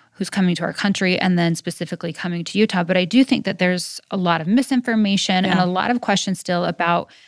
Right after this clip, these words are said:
Speaker 1: what the refugee program is specifically. So can you start by telling us what exactly is a refugee? What does that term mean? What is, who does it encompass?
Speaker 2: So refugees, there's lots of words thrown around.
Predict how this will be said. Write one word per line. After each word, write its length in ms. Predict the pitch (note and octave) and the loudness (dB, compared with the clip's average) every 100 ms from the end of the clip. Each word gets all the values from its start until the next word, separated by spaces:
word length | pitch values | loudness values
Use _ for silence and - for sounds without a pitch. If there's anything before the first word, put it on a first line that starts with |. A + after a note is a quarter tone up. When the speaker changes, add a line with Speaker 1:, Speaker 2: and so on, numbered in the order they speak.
| _ _ A#3+ _ | _ _ -20 _
Speaker 1:
what 460 | G#3+ G3 G#3 G#3+ A3 | -6 0 2 2 0
the 100 | F#3 | 2
refugee 460 | F3+ - F3+ F#3 | 0 0 -4 -4
program 420 | E3+ F3+ F3 F3 | -2 0 2 0
is 160 | F3 F3+ | 0 -4
specifically. 640 | - - - F3+ F3+ - | -8 -10 -8 -6 -6 -4
So 300 | - G3+ G3 - - - - _ _ _ _ - - | 0 0 0 -4 -20 -20 -20 _ _ _ _ -12 0
can 180 | - E4+ | 6 8
you 100 | A4+ | 6
start 260 | - A3 | -2 0
by 100 | G#3 | 2
telling 220 | G#3 G#3 | 2 2
us 120 | G3 F#3+ | 2 -2
what 340 | G3+ C#4 D#4+ | 2 2 4
exactly 480 | C4+ G#3+ F3+ G3+ F#3 | 0 0 0 0 0
is 100 | F#3 | 0
a 60 | |
refugee? 440 | E3+ F3 - E3 E3 | 0 0 -2 -6 -2
What 160 | F3 | 0
does 100 | A3 | 2
that 180 | C4 B3+ | 2 0
term 400 | - F#3+ G#3+ G3 | -2 -2 2 4
mean? 340 | F#3+ F#3 F#3 - _ _ _ _ - | 4 2 0 -4 _ _ _ _ -12
What 280 | G3 F#3+ A3 | -8 -2 0
is, 200 | A#3 - - | 0 -4 -10
who 160 | - C#4 | -2 0
does 160 | C#4 B3 | 2 0
it 100 | G#3+ | 0
encompass? 880 | F#3+ - F#3+ E3+ - - - - - _ - - | -2 -2 -2 -2 -6 -8 -10 -12 -20 _ -20 -10
Speaker 2:
So 520 | - A#3+ G#3+ G#3 - | -2 0 2 0 -2
refugees, 920 | G#3 C#4 - E4+ A3 F#3+ E3+ E3 E3 - _ _ _ - | -2 -2 0 0 2 2 2 2 -2 -6 _ _ _ -6
there's 560 | G#3 G3+ F3+ - - - - - | 0 0 0 -4 -10 -16 -14 0
lots 300 | A3 - - | 2 2 -2
of 80 | F#3 | 0
words 340 | E3 E3 E3 | 4 2 0
thrown 260 | - E3+ D#3+ | 0 2 4
around. 560 | D#3+ D#3 D3+ D3+ D3+ | 2 2 2 2 0